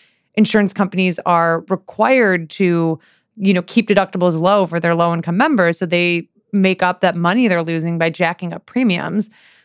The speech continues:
So a million people lose coverage. The government, this is one of the insane things about this situation, the government spends more money if it cuts off the subsidy, because I think as Weeds listeners are familiar,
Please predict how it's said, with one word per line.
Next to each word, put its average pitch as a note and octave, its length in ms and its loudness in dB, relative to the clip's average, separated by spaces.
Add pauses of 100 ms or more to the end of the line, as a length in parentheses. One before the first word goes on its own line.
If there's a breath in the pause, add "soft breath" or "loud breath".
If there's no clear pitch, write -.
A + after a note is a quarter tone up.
(100)
So A3+ 120 2
a A3 60 6
million B3+ 320 4
people A3+ 280 0
lose F#3+ 200 -2
coverage. E3+ 580 -4 (320 soft breath)
The B3 100 2
government, C4+ 480 2
this A3+ 140 -6
is A#3 100 -2
one G#3+ 120 2
of F#3+ 40 0
the F3+ 80 -2
insane F3+ 360 -2
things F3 240 -8
about E3 180 -6
this F#3 140 -10
situation, F3+ 420 -6
the G3+ 80 -2
government A#3 600 0 (1160)
spends B3 680 0
more G#3+ 240 4
money F#3+ 500 0
if D#3+ 160 -6
it - 140 -10
cuts - 260 -4
off F3+ 200 0
the F3+ 100 -4
subsidy, - 800 -6
because F3 560 -2
I F#3 100 -4
think F#3 240 -4
as D#3+ 300 -4 (240)
Weeds A3+ 340 2
listeners G3 320 0
are E3+ 100 0
familiar, E3 600 -2